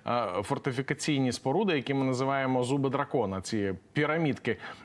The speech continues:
е, бетонні, які начебто, м, покликані зупинити,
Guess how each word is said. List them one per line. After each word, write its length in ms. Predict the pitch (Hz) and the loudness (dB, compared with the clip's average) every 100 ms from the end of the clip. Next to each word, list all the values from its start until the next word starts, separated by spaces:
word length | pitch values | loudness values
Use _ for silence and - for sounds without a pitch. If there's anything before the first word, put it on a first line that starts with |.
| - | -4
е, 360 | 110 107 107 101 | 0 2 2 0
бетонні, 840 | 104 139 139 143 127 117 113 107 | 0 0 0 0 2 2 2 2
які 300 | 110 - 127 | -2 0 2
начебто, 600 | 120 123 120 107 - 107 | 2 2 -2 -4 0 0
м, 400 | 95 101 92 95 | -2 -8 -8 -4
покликані 560 | 123 - 123 117 113 110 | -4 0 -2 2 2 2
зупинити, 640 | 120 107 123 113 113 | 0 0 0 0 0